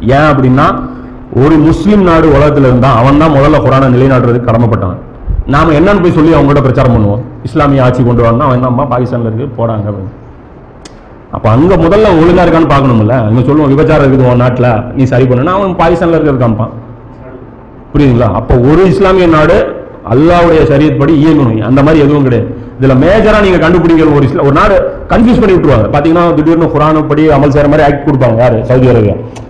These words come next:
தலையெடுப்பாங்க, கையை வெட்டுவாங்க, வேற ஏதாவது. பார்த்தா பாத்தீங்களா, குர்ஆனுடைய சட்டம் ஃபாலோ. இது இஸ்லாமிய நாடு கிடையாது.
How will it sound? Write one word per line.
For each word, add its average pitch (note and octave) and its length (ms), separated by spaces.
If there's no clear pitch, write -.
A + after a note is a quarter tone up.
தலையெடுப்பாங்க, B2 800
கையை C3+ 240
வெட்டுவாங்க, B2 300
வேற A2+ 220
ஏதாவது. A2 300
பார்த்தா B2 280
பாத்தீங்களா, A2+ 480
குர்ஆனுடைய B2 340
சட்டம் A2 340
ஃபாலோ. G#2 180
இது E3 260
இஸ்லாமிய F3+ 320
நாடு D#3+ 180
கிடையாது. A2+ 540